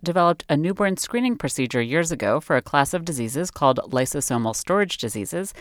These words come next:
in which an enzyme in the lysosome is deficient. He hadn't developed a screen for one of those conditions called metachromatic leukodystrophy,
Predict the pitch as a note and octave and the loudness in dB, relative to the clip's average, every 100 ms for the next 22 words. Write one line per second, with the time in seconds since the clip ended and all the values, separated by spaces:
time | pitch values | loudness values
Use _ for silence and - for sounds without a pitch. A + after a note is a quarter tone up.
0 | - - F#3 F#3 F#3 F3+ E3+ G3 G#3+ A3 | -20 -10 -2 0 2 0 0 2 4 4
1 | A3 F#3+ F#3+ C#3+ B2+ C#3 C#3+ C3 A#2 - | 4 2 6 6 4 0 2 2 0 -2
2 | A#2+ G#3 - F2+ - - - - - F3+ | 0 0 0 -6 -10 -20 -20 -20 -10 -8
3 | - A#3+ C#4+ C#4 E3+ D3 - F3 - B2 | -2 2 2 4 4 4 2 -4 -2 -4
4 | B2+ B2+ B2 F3+ G#3 A#2 A2 C3+ A#2+ A2 | -2 -2 2 0 0 -2 -2 -2 -2 0
5 | D3 F3 - C3 - C#3+ D#3+ F#3 F#3 D3 | -2 -2 2 2 2 2 2 2 2 2
6 | C#3 - A#2+ B2 C3 F#3+ D#3+ - B2 | 2 0 -4 -4 -4 -2 -4 -4 -4